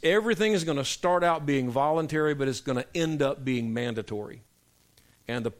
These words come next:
and the punishment of the breaking the mandatory will be imprisonment, death, whatever. So I think it'll be the mid, around the midpoint of tribulation that he is able to finally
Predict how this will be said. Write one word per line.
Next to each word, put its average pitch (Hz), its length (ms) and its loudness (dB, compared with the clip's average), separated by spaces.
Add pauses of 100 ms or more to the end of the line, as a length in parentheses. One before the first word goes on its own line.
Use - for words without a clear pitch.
(180)
and 113 180 -6
the 110 160 -2 (240)
punishment 170 560 -2
of 135 180 -4
the 117 240 0 (260)
breaking 143 420 0
the 131 60 -2
mandatory 123 760 -2 (640)
will 117 260 0
be 117 260 -2
imprisonment, 127 640 -2
death, 123 340 0 (100)
whatever. 110 340 -4 (1400)
So 107 280 -6
I 120 120 0
think 156 200 -2
it'll 135 140 0
be 135 120 0
the 117 100 -2
mid, 123 240 0
around 120 340 -2
the 113 60 -2
midpoint 120 460 -4
of 110 60 -6
tribulation 113 720 -6
that 104 320 -4 (580)
he 117 200 -2
is 110 140 -4
able 110 300 -2
to 98 320 -8 (160)
finally 110 640 -2